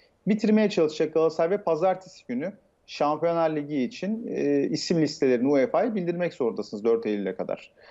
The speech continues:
O yüzden de en uzun hafta sonu Galatasaray bekliyor. Bugün özelinde de artık takımdan Avrupa'ya transfer olacak isimler varsa ki potansiyel adayları açıklayalım Ezgi. E, Sevilla geçen sezon olduğu gibi yine transferin son günü Nelson için devreye girdi.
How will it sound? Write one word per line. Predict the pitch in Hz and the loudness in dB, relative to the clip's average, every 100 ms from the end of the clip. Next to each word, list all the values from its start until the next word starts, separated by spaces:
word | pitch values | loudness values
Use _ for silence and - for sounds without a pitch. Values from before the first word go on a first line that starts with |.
| - _ | -20 _
O | 175 165 | 2 2
yüzden | 135 127 127 | 2 0 0
de | 160 | 0
en | 170 170 170 | 0 -2 -2
uzun | 143 143 | -2 2
hafta | 143 139 139 | 0 0 -6
sonu | - 131 | -4 0
Galatasaray | 120 135 135 - 147 | 2 2 0 -6 -2
bekliyor. | 127 123 - 151 160 | 0 0 0 0 0
Bugün | 170 160 | -2 2
özelinde | 156 139 151 151 165 165 | 2 2 0 0 0 2
de | 147 185 _ _ _ _ _ | 0 -2 _ _ _ _ _
artık | - 135 - - | -2 -2 -4 -8
takımdan | 147 - 143 143 143 143 | -8 -4 -2 0 -2 -4
Avrupa'ya | - 120 147 180 165 131 | -2 0 2 0 0 0
transfer | 123 131 131 - 139 | -2 -4 -4 -2 -2
olacak | 123 123 | -2 -4
isimler | - - 135 123 | -6 -4 0 2
varsa | 117 147 143 127 | 2 2 0 -6
ki | 117 127 117 - | -8 -8 -6 -4
potansiyel | 123 131 127 147 120 | -2 -2 -2 0 0
adayları | 120 120 120 | 2 2 2
açıklayalım | 120 - - 135 147 123 | -2 -4 -2 0 2 0
Ezgi. | 104 107 139 - - - _ _ | -4 -2 -4 -4 -16 -20 _ _
E, | - | -10
Sevilla | - - 127 160 156 135 156 - 135 | -6 0 2 2 4 4 2 -2 -6
geçen | 123 123 156 147 | -4 -2 0 0
sezon | 143 127 139 | 0 0 0
olduğu | 135 139 | 2 2
gibi | 135 139 | 0 0
yine | 143 131 | 2 0
transferin | - 127 127 - 135 131 | 0 -2 -2 -2 0 0
son | - - 143 131 | -4 -2 0 2
günü | 123 117 117 | 2 0 -2
Nelson | 117 135 135 - 117 | 0 0 0 -2 -6
için | 104 107 | -6 -4
devreye | 101 104 113 139 | 0 2 4 2
girdi. | 143 143 143 165 | 0 -2 0 -2